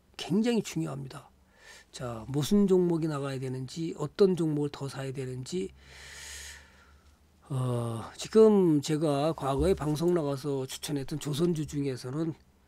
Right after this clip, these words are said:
엔진이 지금 잘 나가고 있습니다. 엔진이, 에이치에스티 엔진이 지금 신고가로 나가려고 지금 전고점에 다 왔습니다.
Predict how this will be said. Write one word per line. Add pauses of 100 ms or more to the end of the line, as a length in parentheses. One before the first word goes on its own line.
(220)
엔진이
지금
잘
나가고
있습니다. (720)
엔진이,
에이치에스티
엔진이
지금 (440)
신고가로
나가려고
지금
전고점에
다
왔습니다.